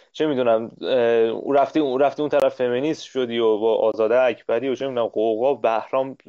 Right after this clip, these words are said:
قوقا و، اه، همهٔ اینا. ببین هدف رو نمیگیرن و می‌رن به سمت بیراهه. ببین تو داری با،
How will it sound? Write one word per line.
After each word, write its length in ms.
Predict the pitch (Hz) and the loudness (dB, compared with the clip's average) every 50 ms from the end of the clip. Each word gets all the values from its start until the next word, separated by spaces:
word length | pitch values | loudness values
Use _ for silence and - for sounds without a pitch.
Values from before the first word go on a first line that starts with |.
| 113 - - | -18 -16 -12
قوقا 540 | - 120 107 110 117 113 - - 131 143 143 | -10 -6 -4 -2 -2 -2 0 0 0 2 2
و، 200 | 120 110 104 - | 2 0 0 0
اه، 80 | 80 - - - - 65 - - - - - - - - - - - | 0 0 0 0 0 0 0 -2 -2 -4 -6 -8 -12 -16 -16 -14 -12
همهٔ 360 | - - 156 170 170 175 190 | -8 -4 -2 -2 -2 -2 -2
اینا. 720 | 196 196 180 165 151 147 147 156 170 196 196 180 180 180 - - - - _ _ _ _ - | -2 0 -2 -2 -4 -4 -2 0 2 2 2 2 0 0 -4 -10 -20 -20 _ _ _ _ -2
ببین 200 | 160 180 214 196 - - 139 | 0 2 2 0 -2 -4 -6
هدف 360 | 139 135 151 160 165 156 - | -2 -2 0 2 2 2 4
رو 160 | 180 196 214 220 | 4 2 2 2
نمیگیرن 580 | 226 233 240 233 214 170 165 151 151 160 170 | 2 2 0 0 0 0 0 2 2 4 4
و 120 | 185 202 208 | 4 2 2
می‌رن 260 | 214 214 214 208 - - | 2 2 0 0 -4 -10
به 200 | - - - 139 | -14 -16 -8 -4
سمت 240 | - 170 180 185 | -2 0 0 0
بیراهه. 520 | 208 175 151 147 151 143 143 139 135 143 139 | -2 -2 -2 0 0 2 4 4 4 2 2
ببین 180 | 147 165 190 | 0 0 -2
تو 60 | 202 202 | 0 0
داری 140 | 208 214 | 0 0
با، 200 | 214 - 226 - | 0 0 -2 -2